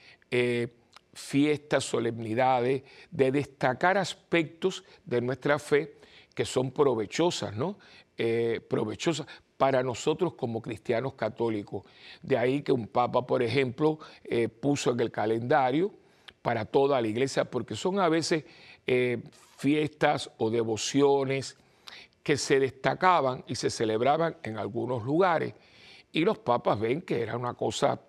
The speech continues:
que valía la pena que toda la Iglesia Universal participara de ello, pues entonces lo hacen fiesta mundial. A veces era de las iglesias católicas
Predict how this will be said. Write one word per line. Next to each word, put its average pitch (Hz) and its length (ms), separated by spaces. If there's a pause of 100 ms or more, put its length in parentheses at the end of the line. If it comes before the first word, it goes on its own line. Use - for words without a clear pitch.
que 101 140
valía 107 280
la 120 180
pena 151 260
que 107 160
toda 113 340
la 110 80
Iglesia 113 400
Universal 120 560 (380)
participara 139 800
de 180 160
ello, 170 240 (360)
pues 185 200
entonces 165 400 (100)
lo 135 180
hacen 147 320 (800)
fiesta 135 480
mundial. 117 520 (260)
A 110 100
veces 131 240
era 156 200
de 131 160
las 104 200
iglesias 120 460
católicas 135 720